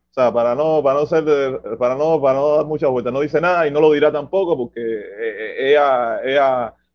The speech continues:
ella es partner, ella es partner. Y disculpen si hiero susceptibilidades de los acá presentes, pero es la realidad.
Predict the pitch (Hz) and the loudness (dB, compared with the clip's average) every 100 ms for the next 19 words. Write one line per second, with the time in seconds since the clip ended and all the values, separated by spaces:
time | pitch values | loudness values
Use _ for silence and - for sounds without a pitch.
0 | _ - 143 143 151 147 - 147 117 101 | _ 0 4 4 4 2 0 0 -2 -10
1 | _ _ _ 127 139 143 113 98 _ _ | _ _ _ -2 0 0 -2 -4 _ _
2 | _ 120 120 113 110 90 _ 107 - 139 | _ -6 -4 -2 -4 -8 _ -10 -6 -4
3 | 147 127 127 135 135 127 123 117 - 123 | -4 -4 -2 0 0 -4 -8 -8 -6 -6
4 | 117 117 127 127 120 113 110 120 117 113 | -2 2 4 4 2 -2 0 0 -2 -6
5 | 110 95 _ _ _ _ _ _ 113 113 | -8 -12 _ _ _ _ _ _ 0 2
6 | 113 127 135 123 117 107 98 | 4 2 0 0 0 -2 -6